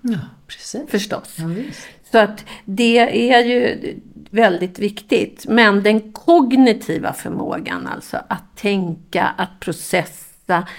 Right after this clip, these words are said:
Speaker 2: knyta erfarenhet till kunskap, den
Speaker 1: Konsekvenser.
Speaker 2: tar trettio år.
Speaker 1: <laughs> I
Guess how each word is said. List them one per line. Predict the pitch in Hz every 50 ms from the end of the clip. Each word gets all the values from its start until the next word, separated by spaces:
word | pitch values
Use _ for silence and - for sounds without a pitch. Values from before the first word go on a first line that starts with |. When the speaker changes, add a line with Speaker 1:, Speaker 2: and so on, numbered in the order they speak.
| - - - _ -
Speaker 2:
knyta | - - 233 233 233 240 247 233 214 196 170 - - - 202 190
erfarenhet | - 208 214 190 180 175 175 - 175 175 175 175 180 185 180 175 -
till | - -
kunskap, | - - 214 180 170 170 - - - - - - - - - - - _ _ - - - - - _ _ _ _ _
den | - 214 208 190
Speaker 1:
Konsekvenser. | 180 170 165 151 160 165 - - - 170 160 151 151 143 127 127 - - - - _ _ _ _ - 160 - _
Speaker 2:
tar | - 180 185 - - - - - - _ _ _ _ _ _ _ _ _ _ _ _ _ -
trettio | - - - - - - - _ - - -
år. | - - - - - - - - - - - - - - - -
Speaker 1:
<laughs> | - _ _ _ _ _ - 427 - - - - -
I | 233 226